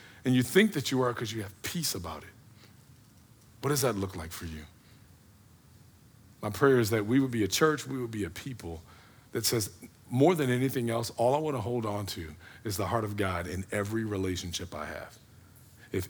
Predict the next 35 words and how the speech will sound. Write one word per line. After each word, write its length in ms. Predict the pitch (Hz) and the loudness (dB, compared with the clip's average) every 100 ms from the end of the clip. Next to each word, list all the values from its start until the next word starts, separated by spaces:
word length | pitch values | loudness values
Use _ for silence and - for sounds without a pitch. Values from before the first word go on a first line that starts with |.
| - | 0
any 260 | 147 147 160 | 4 6 4
time, 520 | 147 156 107 76 - - - - | 2 0 0 -2 -10 -16 -20 -6
if 120 | 110 - 165 | -6 -2 2
anything 400 | 180 214 214 165 | 4 2 0 0
happens 400 | 147 127 120 107 | 0 -2 -4 -2
where 100 | 104 | -2
there's 180 | 95 | -4
pain, 460 | - - 104 78 64 - - - - - | -6 -8 -6 -6 -8 -20 -20 -20 -16 -8
if 120 | 104 - | -6 2
any, 220 | 170 202 | 2 2
we 220 | 143 170 | 2 2
should 160 | 190 165 | 2 2
be 120 | 151 | 2
a 40 | |
church 360 | - - 156 - | 4 4 4 2
where 60 | |
people 300 | 113 160 147 | 0 0 -2
can 120 | 131 110 | -2 0
say, 360 | - 120 98 - - - - | 2 2 0 -6 -20 -12 -4
"I 140 | 127 | -2
feel 200 | - 127 | 0 0
legitimately 640 | 110 101 104 104 107 95 87 | 0 0 0 -2 -4 -4 -4
hurt 340 | - 101 95 - - | -4 -4 -6 -10 -20
here." 420 | - 104 76 64 - - | -6 -4 -4 -8 -16 -8
And 100 | 98 | -6
our 60 | 92 | -2
first 260 | 117 107 | -2 -2
response 420 | 110 - 110 92 | -6 -2 0 0
isn't, 320 | - 104 90 87 - - | 0 -2 -2 -8 -16 -2
"No, 120 | 147 | 2
no, 120 | 139 | 4
no, 100 | 127 | 2
you 140 | 117 123 | 2 0
didn't 200 | 120 104 | -2 -4
understand. 460 | 92 - 95 73 | -6 -6 -6 -8